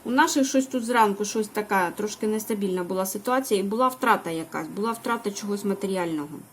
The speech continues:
Крупного дуже чогось. Е, ну, може, я ж кажу, оця артилері-, а-, артилерійські оці всі речі, вони дуже бистро виходять із строю.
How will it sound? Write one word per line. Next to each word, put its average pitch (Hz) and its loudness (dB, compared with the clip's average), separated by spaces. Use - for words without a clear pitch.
Крупного 214 0
дуже 185 -2
чогось. 170 -8
Е, - -8
ну, 233 -4
може, 240 0
я 220 2
ж - -6
кажу, 220 0
оця 190 -2
артилері-, 190 -2
а-, 190 -4
артилерійські 202 0
оці 170 -8
всі 196 -4
речі, 220 -2
вони 180 -4
дуже 196 0
бистро 190 -2
виходять 180 -4
із 180 -14
строю. 151 -6